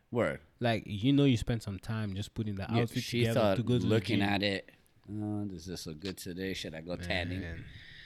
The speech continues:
Speaker 2: Listen, if you go to the gym, right, and you wanna work out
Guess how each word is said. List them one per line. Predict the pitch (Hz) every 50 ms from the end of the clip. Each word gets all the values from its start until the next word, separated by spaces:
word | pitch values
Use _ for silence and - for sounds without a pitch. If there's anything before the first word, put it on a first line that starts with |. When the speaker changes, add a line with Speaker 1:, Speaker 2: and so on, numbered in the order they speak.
| - - - _ _ _ - - - - -
Speaker 2:
Listen, | 135 180 185 190 135 120 165
if | 196 175 190 -
you | 196 180
go | 147 120 123 135 151 151
to | - -
the | 135 123 113
gym, | 101 107 120 120 110 101 98
right, | 95 98 101 107 107 - _ _ _ _ _ _ _ _ _ _ - - _ _ _ _ _ _ _ _ _ _ _ _ _ -
and | - 113 110 110
you | 110
wanna | 107 110 120 131 135 131
work | 131 139 139 139 - -
out | 160 156 156 160